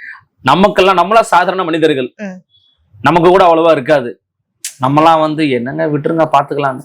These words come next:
Speaker 1: நம்மலாம் வந்து, ஆ,
Speaker 2: மன்னிப்பு கொடுத்துருவோம்.
Speaker 1: ஒரு
Speaker 2: மறப்போம்
Speaker 1: YouTube சேனல்
Speaker 2: மன்னிப்புன்ற
Speaker 1: நடத்துறோமா,
Speaker 2: மாதிரி.
Speaker 1: அதுல இருந்து சில ஆயிரங்கள் வருமானம் வருதா, குடும்பத்தை நடத்துறோமா, வாழ்க்கையை பார்த்தோமா,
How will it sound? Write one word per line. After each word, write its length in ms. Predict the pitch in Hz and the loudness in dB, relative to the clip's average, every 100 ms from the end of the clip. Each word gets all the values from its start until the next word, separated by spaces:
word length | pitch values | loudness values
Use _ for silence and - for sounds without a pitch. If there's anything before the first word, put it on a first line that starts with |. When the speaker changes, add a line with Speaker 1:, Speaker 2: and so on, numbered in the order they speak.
| - | -4
Speaker 1:
நம்மலாம் 320 | 147 156 185 | -2 2 2
வந்து, 440 | 175 160 180 165 147 - - - - | 0 2 2 2 -2 -18 -20 -16 -2
ஆ, 200 | 156 151 | 0 2
Speaker 2:
மன்னிப்பு 480 | 151 247 285 277 233 | 2 2 0 0 0
கொடுத்துருவோம். 320 | 208 185 180 | -2 -2 2
Speaker 1:
ஒரு 120 | 170 233 | 4 4
Speaker 2:
மறப்போம் 20 | |
Speaker 1:
YouTube 320 | 190 190 262 | 2 2 2
சேனல் 180 | 190 160 | 0 0
Speaker 2:
மன்னிப்புன்ற 60 | |
Speaker 1:
நடத்துறோமா, 300 | 147 - 151 | -2 -2 -2
Speaker 2:
மாதிரி. 460 | 135 131 143 135 120 _ | -2 -2 0 -2 -6 _
Speaker 1:
அதுல 240 | 135 139 | -4 0
இருந்து 160 | 143 160 | 2 2
சில 220 | 156 151 | 0 2
ஆயிரங்கள் 360 | 143 151 151 147 | 2 2 -2 -4
வருமானம் 400 | 139 151 147 135 | -4 -4 -4 -4
வருதா, 460 | 123 120 127 123 127 | -2 0 0 -2 -2
குடும்பத்தை 380 | - 160 156 139 | 0 2 0 -2
நடத்துறோமா, 640 | 135 127 123 120 127 127 120 | -4 0 0 0 -2 -2 0
வாழ்க்கையை 420 | 131 147 143 143 | 2 2 0 -2
பார்த்தோமா, 580 | 135 135 131 123 127 123 | -2 -2 -4 -2 0 0